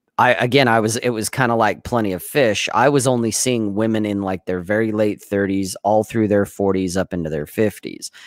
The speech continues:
I wasn't seeing the twenty-somethings and the early thirty-somethings. So I think Bumble corrals you as well.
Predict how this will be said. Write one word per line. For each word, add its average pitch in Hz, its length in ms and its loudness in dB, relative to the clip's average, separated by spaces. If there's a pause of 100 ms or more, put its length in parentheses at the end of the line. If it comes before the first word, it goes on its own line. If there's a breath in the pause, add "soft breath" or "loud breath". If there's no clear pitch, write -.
(160 loud breath)
I 107 140 2
wasn't 113 360 2
seeing 110 360 0
the 95 60 -4
twenty-somethings 95 920 -4
and 87 240 -2
the 85 220 -4
early 90 260 -2
thirty-somethings. 85 800 -2
So - 120 -2
I 95 60 2
think 117 280 2
Bumble 98 540 2
corrals 78 560 -2
you 67 180 -8
as 92 160 -16
well. 52 360 -6